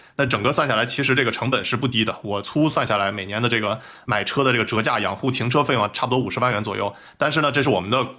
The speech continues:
生产力工具，对我们来说很有必要，但是作为普通的消费者来说，几年换一辆车就足够了，就没有必要去像我们那样换车那么频率那么高。哪怕你有钱，我也觉得买车这件事情也是要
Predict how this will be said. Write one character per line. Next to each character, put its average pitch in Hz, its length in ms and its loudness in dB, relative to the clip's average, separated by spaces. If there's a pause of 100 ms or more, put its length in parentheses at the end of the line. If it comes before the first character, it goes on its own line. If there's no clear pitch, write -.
(160)
生 147 180 0
产 104 120 0
力 104 40 -6
工 127 160 0
具， 147 300 0 (220)
对 160 120 4
我 101 80 4
们 95 60 -2
来 104 100 2
说 113 160 0
很 117 100 -2
有 101 60 -2
必 107 100 -4
要， 98 120 -2
但 123 100 0
是 143 80 0
作 139 140 2
为 123 80 4
普 127 140 -8
通 113 100 0
的 135 60 4
消 151 120 0
费 190 100 2
者 107 120 0
来 95 100 -2
说， 101 260 -6 (220)
几 - 160 -4
年 101 160 0
换 143 160 2
一 - 20 -2
辆 107 140 0
车 113 180 0
就 104 160 -2
足 107 160 -6
够 139 140 2
了， - 180 -6
就 101 120 -6
没 104 100 -2
有 135 80 0
必 120 120 0
要 113 140 2
去 107 240 -4
像 113 160 0
我 101 120 -6
们 101 100 -10
那 117 80 -2
样 107 160 0 (160)
换 117 180 -2
车 120 120 0
那 120 80 2
么 107 100 2
频 98 220 -6
率 107 80 -4
那 107 80 -2
么 101 60 -4
高。 107 160 2
哪 101 120 0
怕 139 120 0
你 127 100 2
有 175 100 4
钱， 120 380 -2 (140)
我 113 100 2
也 107 40 2
觉 107 140 2
得 107 220 0
买 95 180 -2
车 127 180 2
这 120 120 4
件 113 120 2
事 110 140 -2
情 98 160 -2
也 95 100 -6
是 113 180 0
要 110 180 0